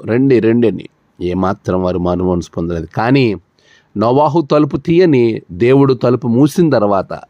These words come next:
జల ప్రళయం వస్తున్న తర్వాత వారు ప్రార్థన చేశారు, "నోవాహు,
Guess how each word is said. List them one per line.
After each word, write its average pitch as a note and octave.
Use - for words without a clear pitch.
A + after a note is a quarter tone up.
జల G#2+
ప్రళయం A#2+
వస్తున్న E3
తర్వాత G#2
వారు G2
ప్రార్థన G#2+
చేశారు, F2
"నోవాహు, F2+